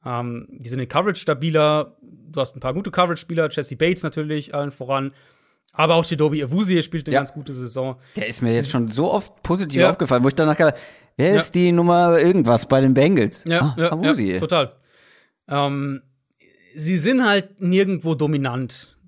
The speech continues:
Speaker 1: defensiv. Das würde ich, das würde ich nicht sagen, Cincinnati. Äh, und ja, du kannst der Ravens O-Line Probleme bereiten.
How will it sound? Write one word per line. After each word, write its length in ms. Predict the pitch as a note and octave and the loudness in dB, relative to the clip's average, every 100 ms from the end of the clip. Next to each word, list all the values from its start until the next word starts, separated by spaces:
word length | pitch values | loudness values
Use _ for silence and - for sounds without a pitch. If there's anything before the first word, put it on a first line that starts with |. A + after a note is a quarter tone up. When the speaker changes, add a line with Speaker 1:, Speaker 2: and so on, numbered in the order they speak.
| - | -10
Speaker 1:
defensiv. 600 | B2 B2 A2+ A#2 - - | -8 -8 -10 -12 -14 -14
Das 160 | B2+ A#2+ | -12 -10
würde 140 | C3 | -8
ich, 240 | A#2+ - - | -8 -10 -10
das 160 | C3+ | -8
würde 120 | C#3 B2+ | -6 -4
ich 60 | |
nicht 180 | C3 A#2 | -4 -2
sagen, 440 | C3+ A#2 B2 C#3+ C#3+ | 0 0 -2 -6 -10
Cincinnati. 640 | - C3 B2 A#2+ B2 C3+ B2+ _ _ _ _ | -10 -8 -6 -6 -6 -8 -10 _ _ _ _
Äh, 180 | C#3 C3+ | -6 -6
und 260 | C3 B2 - | -6 -10 -8
ja, 280 | C3 F3+ G#3+ | 2 4 4
du 60 | G3+ | 2
kannst 240 | F#3+ F#3 | -2 0
der 80 | D#3+ | 2
Ravens 280 | F3+ F#3 - | 2 -2 -2
O-Line 540 | F3+ F#3 F3+ F3+ F3 _ | 0 0 0 -2 -6 _
Probleme 380 | _ D3 D#3+ D#3+ | _ -6 -2 -2
bereiten. 640 | C3+ C3 D3 E3+ G3 G#3 | -4 -2 -2 -2 -8 -8